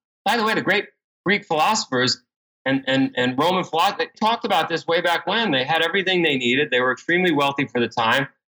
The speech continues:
and they would go sleep like bums out in the street.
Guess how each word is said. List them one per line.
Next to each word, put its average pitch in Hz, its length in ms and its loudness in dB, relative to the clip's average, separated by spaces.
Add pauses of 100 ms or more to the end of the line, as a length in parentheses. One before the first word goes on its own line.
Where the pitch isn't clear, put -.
and 151 100 2
they 185 60 4
would 190 140 -2
go 202 100 0
sleep 208 380 -2
like 185 240 0 (100)
bums 165 640 -2 (280)
out 165 160 2
in 180 80 0
the 170 80 0
street. 208 500 -2